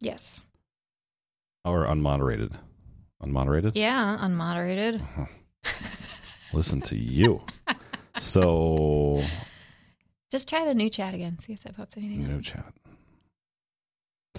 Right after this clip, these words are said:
Speaker 1: That's
Speaker 2: So
Speaker 1: interesting.
Speaker 2: it gives
Speaker 1: That's
Speaker 2: us the option of
Speaker 1: of those three.
Speaker 2: of s-, girl cams or gay cams.
Speaker 1: So that's your only options when you wanna do video
Speaker 2: Yeah.
Speaker 1: chat. So if that helps,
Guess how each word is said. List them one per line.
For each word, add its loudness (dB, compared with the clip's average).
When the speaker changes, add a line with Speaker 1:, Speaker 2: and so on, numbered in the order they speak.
Speaker 1:
That's -4
Speaker 2:
So 2
Speaker 1:
interesting. 0
Speaker 2:
it -6
gives 4
Speaker 1:
That's 4
Speaker 2:
us -2
the 2
option 0
of -2
Speaker 1:
of -12
those -8
three. -12
Speaker 2:
of -8
s-, -8
girl 2
cams 0
or -10
gay -6
cams. -12
Speaker 1:
So -2
that's 2
your 2
only 2
options 0
when -2
you 0
wanna 0
do -2
video 0
Speaker 2:
Yeah. 4
Speaker 1:
chat. 2
So -2
if -6
that -2
helps, -2